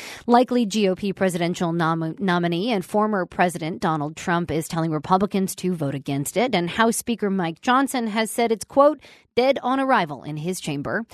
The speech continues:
Even among Arizona's ca-, congressional delegation, not all of the Democrats are united in their support. Longtime Southern Arizona Representative Raul Grijalva has said that he was disappointed with the bill, echoing immigrant advocates who say the bill is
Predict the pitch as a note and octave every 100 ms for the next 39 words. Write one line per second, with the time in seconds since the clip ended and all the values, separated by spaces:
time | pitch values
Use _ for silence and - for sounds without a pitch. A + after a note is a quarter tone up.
0 | - - - - D4+ D4+ C#4 B3+ A#3 A#3
1 | A#3 C4 C#4+ E4 - B3 G#3 - A#3+ G#3
2 | F#3+ - F3 E3+ D#3 D#3 D#3 D#3 G3 F#3
3 | G#3 B3+ G#3 A3 G#3+ F#3+ F#3+ G3 B3 D4+
4 | - D#3 C#3+ - D#3+ D3+ D#3+ C#3+ C#3+ D3
5 | - E3 D3+ C3+ C#3 E3 - C3+ F2+ -
6 | - - - - - A3+ A#3 A3 G#3 G3+
7 | G3+ B3 G#3+ G#3 G3 F#3 F#3+ F3+ E3+ E3+
8 | F#3 F#3 F3 E3+ E3+ E3+ G3 G3 F3 E3+
9 | E3 F3+ G#3+ A#3 F#3 A#2 E3 E3 D#3 E3
10 | E3 E3 D3 A#3+ A#3 G#3 F3+ F3 D3+ -
11 | A3+ A3+ E3 D3+ C#3 D3 A2 - - G#3+
12 | F#3+ E3+ E3 E3+ F3 D#3+ - E3+ E3+ F3+
13 | C#3+ B2+ D#3+ C#3+ E3 D#3+ F3 E3+ E3